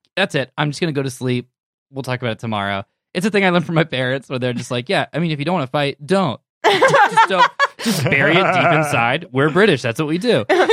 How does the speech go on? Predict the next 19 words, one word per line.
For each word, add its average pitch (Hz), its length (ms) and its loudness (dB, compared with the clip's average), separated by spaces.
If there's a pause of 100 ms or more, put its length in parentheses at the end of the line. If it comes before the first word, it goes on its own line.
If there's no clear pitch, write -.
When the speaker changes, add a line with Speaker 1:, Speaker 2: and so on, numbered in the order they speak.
(220)
Speaker 1:
Uh, 123 400 2 (240)
and 151 200 0
so 135 600 0
I, 135 520 0
like, 120 260 -4 (280)
fell 139 140 2
asleep, 156 240 -6
but 139 80 -4
I - 20 -4
still 120 220 -8
felt 120 200 -4
really 117 160 -6
unsettled. 143 500 -4 (680)
And 139 80 -4
then 127 80 -2
they 120 160 -4
sent 139 240 -8
me 147 80 -4
this, 131 260 -8